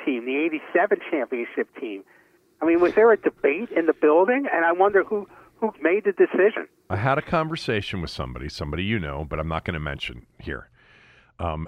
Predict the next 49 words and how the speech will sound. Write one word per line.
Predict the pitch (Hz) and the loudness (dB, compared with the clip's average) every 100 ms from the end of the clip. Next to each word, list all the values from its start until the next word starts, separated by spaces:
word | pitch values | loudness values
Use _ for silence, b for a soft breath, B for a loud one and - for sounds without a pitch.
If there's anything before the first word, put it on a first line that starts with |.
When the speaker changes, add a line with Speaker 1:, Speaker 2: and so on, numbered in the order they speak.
| - | -6
Speaker 2:
after | 85 82 - 90 80 - - | -4 -2 -2 -4 -4 -10 -12
the, | 85 - | -10 -8
uh, | 87 80 | -10 -10
the | 76 | -12
show | - 123 | -4 -2
this | 120 95 | -2 -6
morning | 87 76 76 | -6 -6 -6
when | 76 71 | -6 -8
I | |
saw | 76 - 120 113 | -10 -4 -2 -2
this, | 80 71 - | -4 -10 -8
and | |
I | 78 | -8
tweeted | 80 - 147 160 135 101 | -8 -6 -4 -2 -2 -2
out | 95 90 | -2 -4
some | - 95 | -8 -10
things, | - 85 80 | -6 -6 -6
and | 92 | -6
I | 90 | -8
tweeted | - 175 180 135 | -6 -4 -2 -2
out, | 101 90 82 b b b b | 0 -2 -4 b b b b
you | - | -6
know, | 101 | -4
"Think | 90 131 123 | -2 -2 0
of | 131 | -2
the | 113 | 0
most | 98 101 | -2 -4
famous | - 82 87 | -4 -4 -4
Super | - 175 - | -4 -6 -4
Bowl | 107 80 65 | -4 -4 -6
winners. | 62 58 - | -10 -12 -8
Does | 85 82 | -6 -4
anybody | 101 123 117 117 | -2 -2 -2 -2
refer | 113 107 - 92 | -2 -6 -4 -2
to | 90 | -2
the | 85 82 | -4 -4
eighty-five | 85 85 - 85 82 | -4 -4 -2 -2 -2
Bears | 71 107 90 87 80 | -2 -2 -2 -4 -6
as | 80 | -8
the | 85 80 | -6 -4
eighty-six | 85 82 - 98 - | -4 -6 -4 -6 -6
Bears | - 82 76 82 | -8 -6 -4 -8
just | - 90 | -8 -10
because | - - 92 | -10 -6 -6
they | 80 | -4
won | 87 82 | -4 -4
the | 80 | -8
Super | - 160 147 110 | -6 -6 -4 -4
Bowl | 82 76 | -2 -4